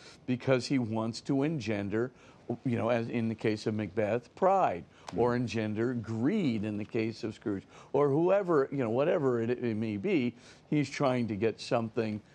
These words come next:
Speaker 1: he's trying to get you to believe <clears throat> that you are going to get something that truly you were destined for, truly you are deserving of.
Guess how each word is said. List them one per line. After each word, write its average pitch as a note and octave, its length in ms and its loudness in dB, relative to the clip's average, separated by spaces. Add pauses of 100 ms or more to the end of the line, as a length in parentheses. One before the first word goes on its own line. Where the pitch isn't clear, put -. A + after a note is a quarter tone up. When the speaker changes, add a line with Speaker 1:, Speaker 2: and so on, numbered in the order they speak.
(220)
Speaker 1:
he's C3 80 -2
trying D3 240 2
to C3+ 60 2
get C3+ 260 2
you C#3+ 80 4
to B2+ 100 4
believe A2+ 760 2 (180)
<clears throat> - 160 -20 (120)
that E3+ 380 2
you D#3 240 4
are B2+ 100 4
going C3 300 0
to A#2 100 -2
get A#2+ 320 2
something G#2 720 -4 (240)
that B2 240 2
truly E3+ 480 4
you A#2+ 160 2
were B2 160 2
destined A#2 600 0
for, C2 220 -6 (240)
truly F#3 560 4
you B2+ 220 4
are A2+ 120 2
deserving G#2 680 0
of. F2 120 -6